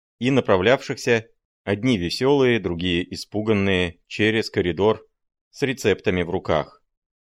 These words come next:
Приёмы Коллингворта были вне всякого вероятия. Я хохотал так, что боялся, как бы стул не развалился подо мною. Он рычал, бесновался, ругался, выталкивал пациентов,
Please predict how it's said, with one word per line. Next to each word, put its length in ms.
Приёмы 440
Коллингворта 760
были 280
вне 400
всякого 540
вероятия. 880
Я 280
хохотал 580
так, 220
что 180
боялся, 640
как 220
бы 100
стул 340
не 140
развалился 560
подо 220
мною. 440
Он 200
рычал, 560
бесновался, 840
ругался, 800
выталкивал 760
пациентов, 760